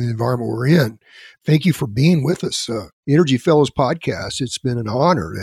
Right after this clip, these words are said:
have you on this show. And for the items, and when I mentioned earlier in the podcast that you can go to show notes, uh, make sure that those items are stickers you can obtain after completing a survey,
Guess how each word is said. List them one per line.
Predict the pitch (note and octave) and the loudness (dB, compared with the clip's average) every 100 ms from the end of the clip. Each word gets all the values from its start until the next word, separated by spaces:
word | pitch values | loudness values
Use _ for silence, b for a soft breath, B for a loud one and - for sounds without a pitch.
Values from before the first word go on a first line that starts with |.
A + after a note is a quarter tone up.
| B2+ | -2
have | C#3 | 0
you | G#2 F#2 | -2 -4
on | G2 | -8
this | G2 - | -6 -4
show. | - D#3 C3+ A2 | 0 0 0 -2
And | A2+ - B B B | -6 -10 B B B
for | _ E3+ E3 D#3 | _ 4 6 6
the | C#3+ C#3 C#3+ | 4 2 2
items, | F#3+ G#3 D3 D#3+ | 0 0 0 -2
and | C3+ C3 | -4 -4
when | C3 | -4
I | C3 | -2
mentioned | C3+ C#3+ - C3 | -2 -2 -4 -4
earlier | B2+ C#3 C#3 C3 | 0 2 2 2
in | B2+ A#2+ C3+ | -2 -8 -8
the | |
podcast | - C#3+ C3+ - C3+ D#3+ C#3+ | -2 -2 0 -2 -2 -2 -2
that | |
you | A#2 A#2+ | -4 -4
can | |
go | A2+ B2 C3 | -2 0 2
to | C3 - B2+ B2 A#2+ - b - | 0 -2 -2 -2 -4 -10 b -4
show | - C3+ | 2 2
notes, | B2+ B2+ F3 - C#3 | 4 4 2 0 -2
uh, | A#2+ | 0
make | B2+ - | 0 0
sure | - D3 C#3+ D3+ D3+ | 0 2 4 4 2
that | C3 A#2 _ | 0 -4 _
those | B2+ C3+ B2+ | -6 -4 -4
items | C#3+ E3 C#3+ | -4 -2 -4
are | G2+ | -4
stickers | - - B3 B2+ F2+ - C3 | -4 -2 -2 -2 -4 -2 -2
you | B2 | -2
can | A#2 A2 C#3+ A#2 | -6 -12 -14 -14
obtain | A#2 D#3 D#3 E3 | -4 2 2 2
after | C3 - A#2 - b b - | 0 0 -4 -6 b b -10
completing | C#3 D#3+ C#3+ | 2 2 4
a | B2 | 0
survey, | - E3 D#3+ D3 D3 G#3 | 0 4 4 4 2 0